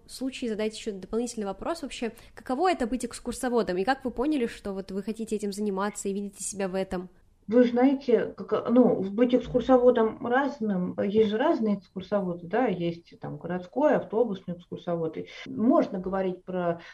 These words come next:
Speaker 2: например, вести архитектурные экскурсии с чувством. Вот мой друг, коллега, тоже волонтёр, он всю архитектуру модерна передаёт через поэзию Серебряного века,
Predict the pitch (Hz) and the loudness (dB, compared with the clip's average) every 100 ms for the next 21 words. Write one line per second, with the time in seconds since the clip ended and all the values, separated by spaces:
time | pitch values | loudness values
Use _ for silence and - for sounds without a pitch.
0 | - 185 190 185 185 190 - 190 202 196 | -12 -6 -2 0 -2 -2 0 0 0 -4
1 | 214 202 185 190 190 - - 247 - 196 | -4 -4 -4 -4 -4 -8 -6 -6 -2 -4
2 | - 202 180 - 147 147 147 - 165 160 | -4 -6 -6 -4 -6 -4 -6 -4 -4 -2
3 | 311 - 170 233 190 180 170 170 170 180 | -2 0 0 2 0 -2 -6 -4 -2 0
4 | 254 269 202 202 - 226 202 190 196 - | 0 2 2 0 0 4 4 2 -4 -4
5 | 214 202 202 202 262 262 214 185 180 196 | -4 -2 0 2 4 4 2 -2 -2 -2
6 | 214 - 190 185 - 185 196 185 180 170 | -2 -4 -4 -4 -2 -2 0 -2 -4 -4
7 | 190 175 175 180 180 170 240 - 139 135 | -4 -4 -2 0 0 0 -2 -2 -4 -6